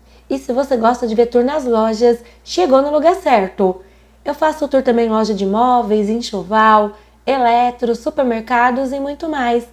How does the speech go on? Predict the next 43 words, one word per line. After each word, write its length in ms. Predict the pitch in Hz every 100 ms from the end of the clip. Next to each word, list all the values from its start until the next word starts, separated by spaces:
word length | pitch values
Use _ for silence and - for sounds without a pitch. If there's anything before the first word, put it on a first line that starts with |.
| - - _
Se 120 | -
ainda 160 | 330 320
não 100 | 294
for 140 | 277
inscrito, 460 | 247 233 247 240 233
inscreva-se. 760 | 202 - 240 262 262 262 262 - - _ -
E 200 | 370 392
se 80 |
gostar, 400 | 190 185 - 262
deixa 180 | 214 208
aquele 220 | 285 359
like 260 | 359 330 339
pra 220 | 320 311
gente, 680 | 277 302 320 - 349 294 - - _
pro 140 | - 233
YouTube 280 | 240 254 254
mandar 240 | 240 233
os 80 | 226
nossos 340 | 220 220 226
vídeos 240 | 196 214 196
pra 160 | 202
mais 220 | 180 180 -
pessoas 640 | 233 226 262 277 302 311 - - - -
e 60 |
recomendar 560 | 320 339 339 320 302 277
pra 140 | 269
você 240 | 262 262 262
também. 520 | 285 294 226 165 165 _ _ _ _ _ _
Forma 300 | - 311 320
de 140 | 247
gelo, 380 | 226 233 254 262
dez 280 | 220 240 233
e 60 |
noventa 380 | 233 214 214 208
e 60 | 190
nove. 720 | 190 196 214 240 269 302 294 _ _ _ _ -
Olha, 240 | 208 190
pessoal, 400 | 202 214 220 214
tem 160 | 208 226
vários 320 | 247 320 392
potes 400 | - 226 226 -
por 200 | - 226
aqui, 600 | 208 208 - 220 262 370